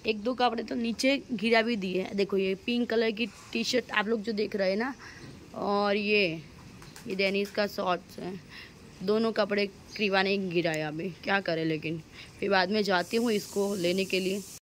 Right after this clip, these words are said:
अभी ये ड्रॉवर खोल के बैठी हैं, सारा सामान, सारा जो सामान है वो बाहर निकालेगी।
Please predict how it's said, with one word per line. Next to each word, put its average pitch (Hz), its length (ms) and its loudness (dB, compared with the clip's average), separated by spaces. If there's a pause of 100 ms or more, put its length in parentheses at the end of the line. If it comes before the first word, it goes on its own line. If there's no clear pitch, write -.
(600)
अभी 185 220 4
ये 214 180 6
ड्रॉवर 202 360 4
खोल 214 220 0
के 220 120 4
बैठी 208 360 4
हैं, 208 220 2 (100)
सारा 185 340 2
सामान, 185 380 0 (680)
सारा 185 260 4
जो 208 180 2
सामान 196 360 2
है 196 80 2
वो 185 140 -2
बाहर 180 240 4
निकालेगी। 170 580 0